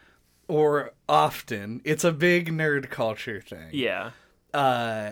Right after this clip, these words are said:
Speaker 1: and is like, and then gets the laugh of recognition. This is the problem with Tiny Tina's Wonderlands,
Speaker 2: Mm-hmm.
Speaker 1: because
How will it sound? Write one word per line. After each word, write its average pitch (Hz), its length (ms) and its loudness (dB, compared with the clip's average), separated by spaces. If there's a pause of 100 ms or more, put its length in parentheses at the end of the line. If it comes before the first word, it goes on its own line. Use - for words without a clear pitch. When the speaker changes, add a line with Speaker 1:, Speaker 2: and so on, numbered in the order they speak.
(160)
Speaker 1:
and 131 600 -4
is 135 280 -2
like, 120 260 -2 (140)
and 147 180 0
then 131 420 -4
gets 135 340 -2
the 131 220 -4
laugh 117 380 -4
of 113 140 -12
recognition. 101 800 -12 (420)
This 269 300 2
is 262 280 0
the 165 100 -4
problem 147 880 0
with 127 360 -6
Tiny 139 300 0
Tina's 117 320 -6
Wonderlands, 104 800 -12
Speaker 2:
Mm-hmm. 98 80 -18 (400)
Speaker 1:
because 147 840 0